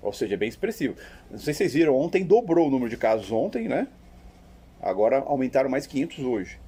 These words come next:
Então, ou seja, parece que virou um formigueiro ali o negócio, né? Parece que tá ali concentrado o, o coronavírus. Então, isso preocupa bastante os mercados.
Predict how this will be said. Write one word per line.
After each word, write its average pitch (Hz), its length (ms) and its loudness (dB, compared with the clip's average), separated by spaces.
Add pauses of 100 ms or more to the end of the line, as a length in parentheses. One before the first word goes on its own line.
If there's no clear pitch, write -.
Então, - 140 -2
ou - 20 -6
seja, 117 340 -2 (340)
parece 131 220 0
que 196 100 -6
virou 190 640 4
um 160 400 0
formigueiro 175 680 2
ali 110 180 2
o 98 60 -2
negócio, 98 440 -2
né? 110 140 0
Parece 117 220 -2
que - 80 -14
tá 180 80 2
ali 185 200 -2
concentrado 135 800 -2 (400)
o, 104 800 -2 (380)
o - 100 -8
coronavírus. 117 680 -2
Então, 123 260 0
isso 147 200 -6
preocupa 175 460 -2
bastante 170 400 -2
os 156 60 -10
mercados. 185 420 -2